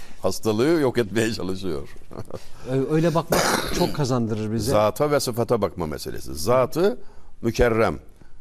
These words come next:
Speaker 1: iman ehli, sevmem gerekiyor, sevmem farz.
Speaker 2: Evet.
Speaker 1: Farz. Ve bir kusuru var. Şimdi kusuruna bakıp karşıma mı alacağım? Yani kusuru sıfat.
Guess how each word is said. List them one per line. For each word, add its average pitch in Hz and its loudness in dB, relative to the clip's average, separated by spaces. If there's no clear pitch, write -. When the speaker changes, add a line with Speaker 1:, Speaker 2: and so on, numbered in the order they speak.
Speaker 1:
iman 113 4
ehli, 127 0
sevmem 113 2
gerekiyor, 127 2
sevmem 131 2
farz. 120 2
Speaker 2:
Evet. 90 -4
Speaker 1:
Farz. 127 0
Ve 160 4
bir 170 2
kusuru 131 0
var. - -6
Şimdi 123 2
kusuruna 143 2
bakıp 107 2
karşıma - 0
mı 165 2
alacağım? 220 2
Yani 95 4
kusuru 147 2
sıfat. - 2